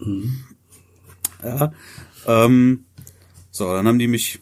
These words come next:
Speaker 2: haben mich gefunden, haben mich irgendwie angeschrieben und gesagt, wir heiraten hier. Da war auch, ey, das, ja, da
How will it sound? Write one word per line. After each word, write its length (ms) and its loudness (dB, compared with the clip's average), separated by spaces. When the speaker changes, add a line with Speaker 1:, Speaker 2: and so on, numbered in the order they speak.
Speaker 2:
haben 120 -6
mich 120 -6
gefunden, 480 0
haben 120 4
mich 240 -2
irgendwie 220 -2
angeschrieben 840 -4
und 220 -2
gesagt, 300 0
wir 180 2
heiraten 360 -2
hier. 220 -2
Da 100 -18
war 140 -8
auch, 220 0
ey, 160 -8
das, 240 -10
ja, 220 -2
da 280 -4